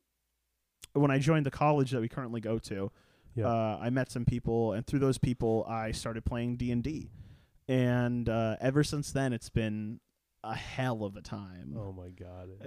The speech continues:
Speaker 1: It's,
Speaker 2: so
Speaker 1: uh,
Speaker 2: addicting. It
Speaker 1: yeah,
Speaker 2: really is.
Speaker 1: it is so addicting. It, eith-, whether you play five E, which is what we play,
Speaker 2: Yeah.
Speaker 1: or, um, you do, like, a one-off zombie apocalypse survival story, it's just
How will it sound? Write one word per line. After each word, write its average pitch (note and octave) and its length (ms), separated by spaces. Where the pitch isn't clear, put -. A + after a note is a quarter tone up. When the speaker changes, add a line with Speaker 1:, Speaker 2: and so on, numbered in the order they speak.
Speaker 1:
It's, - 80
Speaker 2:
so B2 180
Speaker 1:
uh, G#2 240
Speaker 2:
addicting. G2+ 420
It B2+ 100
Speaker 1:
yeah, D#3+ 160
Speaker 2:
really A#2+ 220
is. G#2 120
Speaker 1:
it D#3+ 120
is D#3+ 120
so C#3 220
addicting. A2 400
It, G2 180
eith-, E3 280
whether D3+ 260
you C#3 160
play C3+ 360
five B2+ 440
E, A#2 220
which A2+ 220
is A#2 100
what A2 140
we G#2+ 120
play, G#2 380
Speaker 2:
Yeah. G#2+ 100
Speaker 1:
or, A2 560
um, G#2+ 220
you A2+ 120
do, A#2 120
like, A2 180
a A#2 40
one-off G#2+ 460
zombie G#2+ 400
apocalypse G#2 580
survival G2 460
story, G2+ 500
it's - 160
just - 300